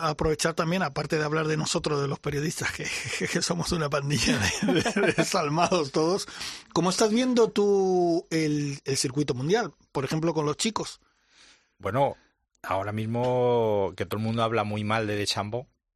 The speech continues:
Speaker 2: pero yo creo que de Chambó todo el mundo habla muy mal porque ha cogido musculatura,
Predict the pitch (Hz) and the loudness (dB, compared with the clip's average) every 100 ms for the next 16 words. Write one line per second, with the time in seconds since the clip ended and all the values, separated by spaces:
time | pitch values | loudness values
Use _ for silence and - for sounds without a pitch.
0 | _ _ - _ _ - 101 95 101 - | _ _ -20 _ _ -4 -2 -2 -4 -2
1 | 131 147 143 151 147 135 120 - 95 123 | 0 0 2 2 2 2 0 -2 -2 -2
2 | 139 143 135 123 127 117 101 113 120 95 | -2 0 0 2 2 0 -2 -2 -4 -6
3 | 82 98 - 92 92 - 98 87 - 113 | -8 -10 -8 -10 -10 -12 -8 -8 -6 -4
4 | 117 110 110 101 | -2 0 -2 -4